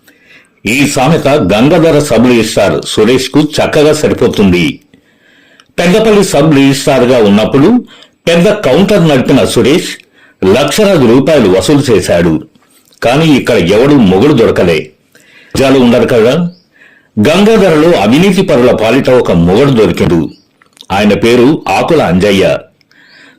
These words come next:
తన మిత్రుడి రిజిస్ట్రేషన్ డాక్యుమెంట్, అది కూడా వారసత్వ డాక్యుమెంట్కు డబ్బులు డిమాండ్ చేయడంతో పాపం పండింది. పాపం పదివేల రూపాయలకే ఏసీబీకి చిక్కాడు.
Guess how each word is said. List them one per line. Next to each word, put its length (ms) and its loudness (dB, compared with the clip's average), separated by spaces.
తన 180 0
మిత్రుడి 500 2
రిజిస్ట్రేషన్ 720 0
డాక్యుమెంట్, 600 0
అది 180 0
కూడా 440 0
వారసత్వ 640 0
డాక్యుమెంట్కు 720 0
డబ్బులు 460 2
డిమాండ్ 460 0
చేయడంతో 560 0
పాపం 260 -2
పండింది. 640 -2
పాపం 460 -2
పదివేల 420 2
రూపాయలకే 600 0
ఏసీబీకి 760 0
చిక్కాడు. 600 -2